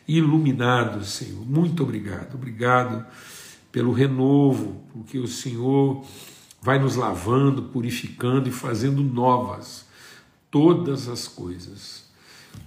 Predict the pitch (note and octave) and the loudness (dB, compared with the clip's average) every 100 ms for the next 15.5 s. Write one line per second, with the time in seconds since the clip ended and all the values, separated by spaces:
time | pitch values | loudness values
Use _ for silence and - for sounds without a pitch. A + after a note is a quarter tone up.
0 | - - _ F3 F3+ D3+ B2 B2 A#2 C3+ | -20 -20 _ 4 6 4 0 -4 -6 -4
1 | C#3 C#3 - C#3+ D3 B2 G#2+ A#2+ D#3+ D3 | -4 -4 -2 0 2 0 0 2 2 2
2 | - - F#2+ G2+ B2+ C#3+ D3 B2 G#2+ - | -2 -10 -12 -4 2 4 4 0 -4 -12
3 | - - - - - _ - D3 C#3+ C#3 | -16 -18 -20 -20 -20 _ -6 -4 -2 -2
4 | - - E3+ F3+ D#3 - - A2+ - - | -4 -4 0 2 2 0 -8 -14 -14 -18
5 | - - - - - _ C3 C3 - D3 | -20 -20 -20 -20 -20 _ 2 2 2 0
6 | B2+ A2+ G2+ G#2+ B2+ C#3 - D3 D3+ D3+ | 2 2 0 -4 0 2 2 0 0 2
7 | D3+ B2 D3 D3 C#3 - C#3 - C#3+ C#3 | 2 2 2 2 0 -4 -6 -2 0 0
8 | - C3 C3+ D3 D3+ - - - _ C3+ | -2 0 2 2 0 -6 -16 -20 _ 0
9 | D3 C3 C#3 - C#3 B2 - - - - | 2 2 0 -2 -4 -6 -6 -6 -6 -8
10 | - - - _ - A2 - B2+ A#2+ C3 | -14 -20 -20 _ -8 -6 -2 -2 2 4
11 | C3 B2 B2 G#2+ C#3 C#3 C#3+ C3+ A2+ B2+ | 4 2 -2 0 0 0 -2 0 4 4
12 | B2+ - - - - _ - A#2+ - D3 | 4 2 -10 -18 -20 _ -10 -8 -6 -6
13 | G#2+ A2+ B2+ B2+ A2 A#2 A#2 G#2+ F2+ A#2 | -4 0 2 2 0 -4 -4 -6 -4 -2
14 | A#2+ G2+ G2+ - A2+ G#2 G2 A2 A2+ G#2 | -2 -4 -8 -8 -8 -6 -2 -2 -2 -4
15 | G2+ A#2 A#2+ G#2+ G#2 | -2 0 0 -2 -6